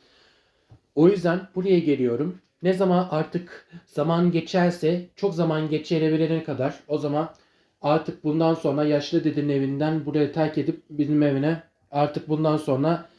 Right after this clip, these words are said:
rüyalarım sokmazsa Aydın Elektrik'te artık hayatlarında durumunu öyle hayatlarıma, kendi hayatlarımına devam edebilirim artık. Ha, artık hayatlarına devam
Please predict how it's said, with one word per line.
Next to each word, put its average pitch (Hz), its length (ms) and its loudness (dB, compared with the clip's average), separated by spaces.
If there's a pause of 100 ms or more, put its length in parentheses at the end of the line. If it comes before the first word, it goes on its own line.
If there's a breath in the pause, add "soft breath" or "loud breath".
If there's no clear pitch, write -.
(260 loud breath)
rüyalarım 156 460 4
sokmazsa 175 880 -2
Aydın 165 360 0
Elektrik'te 156 680 -4
artık 147 400 -4
hayatlarında 156 760 0
durumunu 143 340 -2
öyle 165 260 2 (280 loud breath)
hayatlarıma, 156 760 0
kendi 160 280 -2
hayatlarımına 151 1000 0 (340 loud breath)
devam 160 360 2
edebilirim 147 520 -2
artık. 117 400 -8
Ha, 170 60 -4
artık 147 440 -2
hayatlarına 151 680 -2
devam 160 380 0